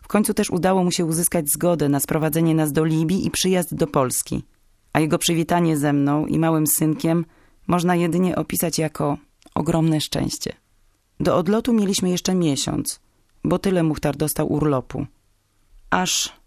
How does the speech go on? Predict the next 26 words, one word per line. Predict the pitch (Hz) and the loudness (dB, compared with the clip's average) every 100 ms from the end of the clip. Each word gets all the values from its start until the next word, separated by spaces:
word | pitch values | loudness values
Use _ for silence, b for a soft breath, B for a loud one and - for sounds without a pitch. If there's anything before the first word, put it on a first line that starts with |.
| _ _ - | _ _ -4
i | 190 | -4
tylko | - 156 139 - 139 | -2 -2 -2 -4 -6
miesiąc. | - 143 - - - - - _ _ _ _ _ _ _ - | -6 -6 -6 -8 -8 -14 -18 _ _ _ _ _ _ _ -6
W | 131 - | -6 0
oczach | 208 220 226 202 | 0 2 -2 0
moich | 190 185 | -2 -2
rodziców | 180 175 180 - 196 | -2 -2 -4 -4 -4
widziałam | 170 175 180 | -2 0 0
narastający | 175 165 165 175 165 156 165 | 0 -2 -2 0 0 0 -2
smutek, | - 151 131 - - - _ _ _ _ _ - | 0 -2 -2 -6 -10 -16 _ _ _ _ _ -16
który | - - | -6 -2
jednak | 165 160 160 | 0 0 0
skrzętnie | - - 180 170 - 170 | -2 -2 -2 0 -2 -2
przede | - 156 156 | -2 -2 0
mną | 156 | 0
ukrywali. | 156 147 151 131 127 123 135 - _ _ _ | -2 -4 -4 -2 -2 -2 -6 -10 _ _ _
W | 147 | -2
moim | 180 208 | 0 2
sercu | 196 202 - 190 | 0 -2 -2 -2
również | 185 165 165 - | 0 0 -2 -2
narastał | 156 160 - 156 | -2 -2 -2 -2
ból | 143 147 156 156 | 0 0 0 -2
rozstania. | 156 156 - - 139 135 147 151 _ _ _ _ _ _ _ _ - | -4 -2 -2 -2 -4 -4 -6 -10 _ _ _ _ _ _ _ _ -4
Z | 131 | -2
rodzicami, | 147 127 - 156 156 143 - _ | -2 -2 0 2 2 -2 -6 _
bratem, | 143 139 - 143 147 | -2 -2 0 -2 -2